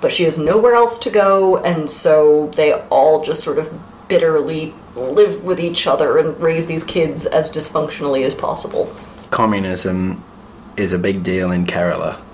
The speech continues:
Speaker 2: The family are on their road trip to pick up Margaret and Sophie from the airport, and they kinda get waylaid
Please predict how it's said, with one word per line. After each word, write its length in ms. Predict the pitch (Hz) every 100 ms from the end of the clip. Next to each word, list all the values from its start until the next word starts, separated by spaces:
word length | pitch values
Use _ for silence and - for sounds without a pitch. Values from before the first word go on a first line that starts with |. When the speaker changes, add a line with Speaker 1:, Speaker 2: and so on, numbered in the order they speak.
| 127
Speaker 2:
The 100 | 127
family 440 | 208 220 185 160
are 140 | 139 143
on 100 | 143
their 200 | 139 131
road 320 | 127 139 139 139
trip 320 | - 110 - - -
to 420 | - 110 104 101 - -
pick 220 | - 113
up 320 | 104 85 - -
Margaret 440 | 107 104 101 98
and 100 | 101
Sophie 360 | - 107 104 -
from 160 | 101
the 60 | 101
airport, 460 | 104 104 - 95 - -
and 320 | 113 107 104 104 -
they 500 | 113 117 120 113 - - -
kinda 160 | - 165
get 160 | 151
waylaid 840 | 131 143 143 139 139 110 98 98